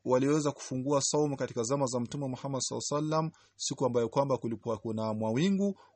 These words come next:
wakidhani wakati huo kulikuwa na mawingu, kisha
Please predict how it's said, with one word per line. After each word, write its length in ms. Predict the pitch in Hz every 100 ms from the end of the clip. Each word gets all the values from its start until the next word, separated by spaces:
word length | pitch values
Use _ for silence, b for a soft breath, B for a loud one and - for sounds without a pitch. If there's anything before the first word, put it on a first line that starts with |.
| -
wakidhani 540 | 120 131 123 135 139
wakati 440 | 123 120 143 139 139
huo 320 | 135 135 180 _ _ _ _
kulikuwa 680 | - 113 110 139 135 131 123
na 120 | 120
mawingu, 680 | 113 113 123 139 127 123 120
kisha 520 | 123 - 143 143 135